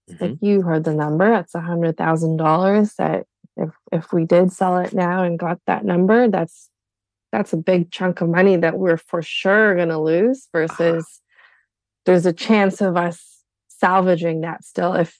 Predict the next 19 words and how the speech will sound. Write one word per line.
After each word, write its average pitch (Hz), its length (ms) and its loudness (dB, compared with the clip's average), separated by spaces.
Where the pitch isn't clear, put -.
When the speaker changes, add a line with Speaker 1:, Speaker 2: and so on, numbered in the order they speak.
Speaker 1:
the 185 80 0
market 170 400 0
picked 170 220 -8
up 175 160 -4
again. 175 360 2
And 160 320 0
I 185 80 4
don't 175 80 6
know, 165 120 4
we 180 120 6
worked 185 320 0
really 185 220 2
hard 175 280 0
to 190 100 -14
get 175 180 -4
rentals 175 400 -6
for 185 140 -2
winter, 175 520 0
and 165 340 -2